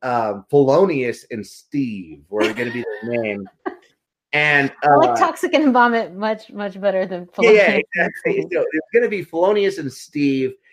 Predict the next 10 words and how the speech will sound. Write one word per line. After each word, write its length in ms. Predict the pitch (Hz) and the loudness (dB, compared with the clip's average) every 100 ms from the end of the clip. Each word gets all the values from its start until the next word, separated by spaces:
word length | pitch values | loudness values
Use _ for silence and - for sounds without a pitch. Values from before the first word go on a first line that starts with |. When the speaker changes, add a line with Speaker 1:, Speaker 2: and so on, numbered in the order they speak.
| _ _ _ - | _ _ _ -4
Speaker 1:
and 320 | 147 143 135 | 0 0 0
my 200 | 127 120 | 0 -2
costume 580 | 117 170 175 - 156 143 | -4 -4 -4 -4 -6 -2
guy 300 | 131 131 127 | 0 2 0
and 120 | 127 | 0
I 220 | 120 123 | 0 0
were 160 | 120 113 | -2 -2
talking 440 | 135 127 123 123 | -2 -2 -2 -4
about 360 | 110 117 113 113 | -2 0 -2 -2
them, 460 | 117 117 113 113 | 0 0 -2 -6